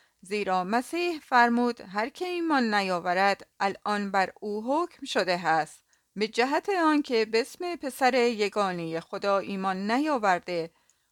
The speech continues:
و حکم این است که نور در جهان آمد و مردم ظلمت را بیشتر از نور دوست داشتند،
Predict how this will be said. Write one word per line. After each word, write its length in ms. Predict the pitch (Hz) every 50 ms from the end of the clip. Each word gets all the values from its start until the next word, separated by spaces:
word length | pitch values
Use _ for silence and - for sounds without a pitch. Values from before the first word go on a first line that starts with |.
| _
و 140 | 170 202 240
حکم 440 | 269 302 349 349 339 320 - - -
این 240 | 262 285 294 254 240
است 280 | 226 220 226 - -
که 80 | - 220
نور 480 | 220 226 226 262 277 330 339 330 302 -
در 160 | - 226 233
جهان 440 | 226 - - 220 226 240 233 226 208
آمد 380 | 196 196 196 190 185 180 170 - _ _ _ _ _ _ _ _ _
و 120 | 180 196
مردم 600 | 202 208 208 202 196 - - 226 233 233 220 226 - _ _ _ _ _ - 185
ظلمت 640 | 185 196 233 233 240 254 262 311 370 392 - -
را 180 | 302 302 285 277
بیشتر 460 | 247 - 254 240 - - 285 285 294
از 160 | 311 320 294 -
نور 400 | 262 247 240 233 226 208 190 190 -
دوست 360 | - 185 185 185 - - -
داشتند، 600 | 175 180 170 - - - - 175 156 147 151 -